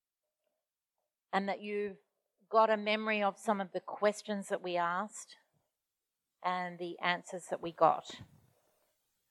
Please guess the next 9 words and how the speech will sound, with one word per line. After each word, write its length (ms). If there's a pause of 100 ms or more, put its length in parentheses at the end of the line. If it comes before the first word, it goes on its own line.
(1120)
It's 160
important 680
that 220
as 240
you 120
do 360
this 220
exercise, 1080
that 220